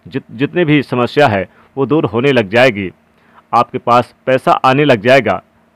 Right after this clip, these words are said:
दोस्तों, इस उपाय को आप सच्ची श्रद्धा के साथ मन में विश्वास रखकर जरूर कीजिएगा, और फिर देखिए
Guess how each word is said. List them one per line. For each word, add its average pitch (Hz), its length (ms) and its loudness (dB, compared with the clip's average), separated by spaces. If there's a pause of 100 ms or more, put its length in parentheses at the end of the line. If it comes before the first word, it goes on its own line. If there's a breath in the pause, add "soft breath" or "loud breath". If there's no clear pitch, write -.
(220)
दोस्तों, 135 360 -2 (200)
इस 135 140 -10
उपाय 160 240 2
को 185 120 -2
आप - 360 2
सच्ची - 400 -6
श्रद्धा 139 360 -4
के 139 220 -6
साथ 135 320 0
मन 120 200 -2
में 165 140 -2
विश्वास 147 460 0
रखकर 131 300 -4
जरूर 120 280 -2
कीजिएगा, 107 560 -2 (1300 soft breath)
और 123 140 0
फिर 175 200 2
देखिए 139 320 2